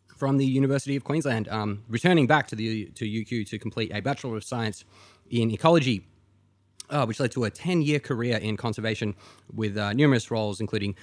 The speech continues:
uh, BirdLife Australia at Broom's Bird Observatory, running BirdLife's atlasing in regional na-, uh, natural resource management projects, uh, design and consultation of Queensland Government's wetland info database,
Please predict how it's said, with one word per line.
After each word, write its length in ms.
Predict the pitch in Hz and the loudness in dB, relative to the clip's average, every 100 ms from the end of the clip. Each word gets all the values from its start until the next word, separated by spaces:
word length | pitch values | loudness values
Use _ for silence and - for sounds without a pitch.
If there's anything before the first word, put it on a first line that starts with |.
| - - | -20 -8
uh, 300 | 98 104 101 | -4 -2 -4
BirdLife 480 | 92 113 107 110 117 | -4 -2 0 -2 -4
Australia 640 | - 131 123 120 117 113 | -4 0 2 2 0 0
at 260 | 113 107 104 | -2 -4 -4
Broom's 380 | 120 123 117 101 | -2 2 2 0
Bird 400 | 92 127 127 120 - | -4 -2 0 -2 -6
Observatory, 800 | 95 98 131 135 123 127 107 - - - | -10 -6 -2 0 0 -2 -2 -4 -14 -14
running 240 | - 113 107 | -2 0 2
BirdLife's 440 | 117 110 110 - - | 2 0 -2 -8 -4
atlasing 560 | 143 135 - 117 110 | -4 -2 -2 -2 -2
in 240 | 104 104 95 | -2 -2 -2
regional 400 | 117 117 117 104 | -2 -2 -2 0
na-, 260 | 107 120 - | 0 -2 -4
uh, 180 | 113 110 | -2 -2
natural 500 | 113 - 117 107 98 | -2 -4 -4 -4 -2
resource 360 | 117 - 104 | -4 -4 -4
management 400 | 117 123 123 113 | -2 -2 -2 -4
projects, 360 | 120 113 110 - - - - - | -2 -2 -4 -10 -20 -20 -20 -2
uh, 160 | 110 | 0
design 260 | 110 127 165 | 2 4 4
and 80 | 139 | 6
consultation 520 | 147 139 151 147 127 | 2 2 0 2 0
of 80 | - | 2
Queensland 340 | 139 123 117 | 2 2 0
Government's 300 | 123 120 107 | 2 2 0
wetland 600 | 107 123 143 123 131 120 | -4 -2 -2 -2 0 0
info 320 | 127 131 131 117 | 0 0 0 -2
database, 560 | 98 135 135 131 - | -2 -2 0 0 -2